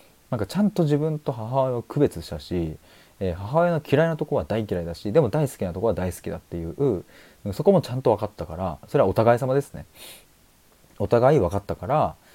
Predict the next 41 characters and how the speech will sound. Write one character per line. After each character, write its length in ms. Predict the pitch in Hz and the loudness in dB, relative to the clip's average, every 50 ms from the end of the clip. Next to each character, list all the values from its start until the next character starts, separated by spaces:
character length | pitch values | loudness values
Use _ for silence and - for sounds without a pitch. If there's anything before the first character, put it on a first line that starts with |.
| - - - _ _ - | -20 -20 -20 _ _ -4
う 60 | 110 | -2
ん、 380 | 101 95 95 98 101 - - - | -2 -2 -2 -4 -6 -8 -8 -10
そ 180 | - - 156 196 | -4 2 4 4
う 40 | 196 | 6
い 40 | |
う 40 | 202 | 4
意 40 | 196 | 4
味 60 | 180 | 2
で 80 | 131 98 | 0 -2
個 140 | - 120 117 | -2 -4 -4
性 120 | - 110 | -2 -2
を 100 | 92 82 | -2 -2
認 160 | 82 80 - 95 | -4 -4 -2 -2
め 100 | 101 101 | 0 0
る 60 | 113 | 0
っ 40 | 117 | -2
て 240 | - _ _ - | -4 _ _ -4
い 340 | 90 87 90 90 90 90 90 | -2 0 0 0 -2 -2 -4
う 40 | 87 | -6
こ 140 | - - 98 | -6 -6 -2
と 120 | - 120 107 | 0 0 0
が 180 | 107 117 110 | 2 2 0
僕 260 | 95 85 - - 110 | 0 -2 -4 -4 -2
の 120 | 107 107 104 | -2 0 -2
中 220 | 110 113 - 110 | -2 -2 -2 -2
で 240 | 113 151 165 120 85 | 0 2 2 2 0
納 140 | 87 92 95 | -2 -6 -6
得 260 | - - 110 - - | -4 -6 -6 -6 -4
感 200 | - 95 82 80 | -6 -6 -6 -6
が 120 | 82 87 | -6 -6
い 60 | - 95 | -6 -8
っ 40 | - _ _ | -10 _ _
た 120 | - 104 92 | -2 -2 -2
ん 60 | 82 | 0
だ 60 | 80 | -2
な 200 | 95 117 113 92 | 0 0 0 -2
と 120 | - - | -2 -6
思 180 | 80 80 85 87 | -8 -6 -6 -6
い 20 | |
ま 140 | 85 85 82 | -4 -6 -6
す。 160 | 76 - 85 | -8 -10 -12